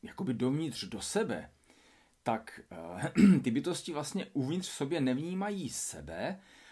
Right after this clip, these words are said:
ale vnímají síly a ideje, které do jejich nitra, eh, jakoby proudí z těch vyšších úrovní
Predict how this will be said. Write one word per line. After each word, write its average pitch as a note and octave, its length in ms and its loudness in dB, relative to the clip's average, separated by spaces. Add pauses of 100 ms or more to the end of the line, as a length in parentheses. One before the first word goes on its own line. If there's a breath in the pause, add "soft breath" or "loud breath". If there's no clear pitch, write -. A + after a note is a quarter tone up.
(180 loud breath)
ale C3+ 200 4
vnímají C#3+ 800 2 (260)
síly D3 600 4
a D#3+ 100 4
ideje, A2+ 640 0 (420 loud breath)
které D#3 680 2
do C#3+ 120 2
jejich D3+ 360 2
nitra, B2 680 0 (340 soft breath)
eh, - 100 -12
jakoby B2+ 260 2
proudí C3 840 0
z - 100 -6
těch - 260 -2
vyšších C3+ 680 -6
úrovní C#3 720 0